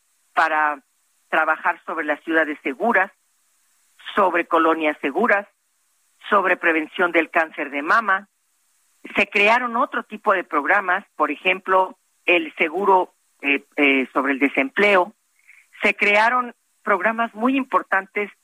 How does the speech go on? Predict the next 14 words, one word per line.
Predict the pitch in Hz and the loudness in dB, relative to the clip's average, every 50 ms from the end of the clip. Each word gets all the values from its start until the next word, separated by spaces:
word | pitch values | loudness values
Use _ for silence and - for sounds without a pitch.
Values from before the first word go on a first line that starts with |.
| _ _ - | _ _ -2
de | 165 160 | -2 -2
vivienda. | 139 151 151 151 185 196 208 208 208 202 196 208 208 _ _ _ _ _ - | -2 -4 -6 -2 0 0 0 0 0 0 -2 -2 -2 _ _ _ _ _ -8
Es | 220 220 | -4 -2
decir, | 285 269 - - 277 262 240 - - | -2 -2 0 0 0 0 0 -4 -6
Marcelo | 190 196 202 208 202 - - - 302 294 285 285 285 - - _ _ _ _ _ _ _ | -2 -2 -2 -2 -2 -4 -2 0 0 2 2 0 0 0 -2 _ _ _ _ _ _ _
es | - 262 262 - - | 0 0 0 -2 -4
una | 240 226 208 196 | -4 -2 -2 -2
persona, | - - 180 170 - - 233 233 233 233 226 - | -2 -6 -10 -6 -2 0 0 2 2 0 -2 -2
es | - 214 - - | -4 -10 -10 -10
un, | 202 202 196 190 - _ _ _ _ _ _ _ _ | -12 -12 -12 -14 -16 _ _ _ _ _ _ _ _
primero | - 233 226 226 311 370 320 | -2 0 2 2 4 2 2
un | 277 240 | 2 2
gran | 208 214 202 190 | 2 2 2 0
demócrata, | 175 170 156 165 170 165 - 214 208 - - - - | 0 -2 0 0 0 2 2 0 0 0 -2 -4 -4